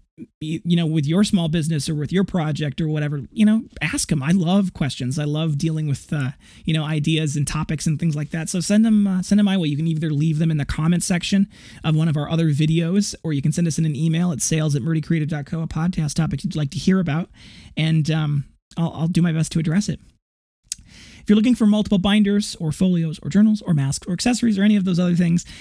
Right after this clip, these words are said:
uh, for gifts, giveaways, menus, really any reason, ask about our bulk discounts available. Thank you so much for tuning in. Have a great day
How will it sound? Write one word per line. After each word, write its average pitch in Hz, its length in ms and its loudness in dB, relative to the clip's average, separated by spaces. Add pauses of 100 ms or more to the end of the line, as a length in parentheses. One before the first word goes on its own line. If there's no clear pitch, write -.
(140)
uh, 165 220 0 (180)
for 294 100 0
gifts, 202 280 4
giveaways, 202 420 2
menus, 180 400 2
really 208 260 0
any 196 160 0
reason, 170 320 -2
ask 180 240 0
about 180 160 -2
our 175 60 0
bulk 151 200 -2
discounts 147 380 -2
available. 135 480 -4 (520)
Thank 196 140 4
you 214 60 6
so 226 120 4
much 233 120 4
for 226 60 0
tuning 226 300 4
in. 196 240 2
Have 165 160 0
a 165 80 0
great 175 240 0
day 139 320 -2